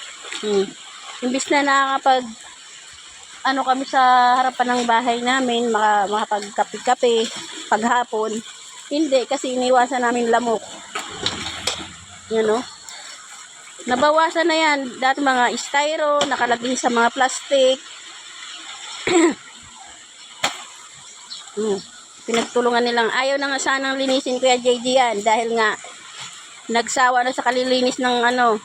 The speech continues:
hindi niya naman daw kalat yan. Sabi ko nga, kahit di kalat,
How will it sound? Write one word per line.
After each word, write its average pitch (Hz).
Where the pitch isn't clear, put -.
hindi 233
niya 254
naman 254
daw 247
kalat 240
yan. 226
Sabi 240
ko 269
nga, 247
kahit 240
di 247
kalat, 262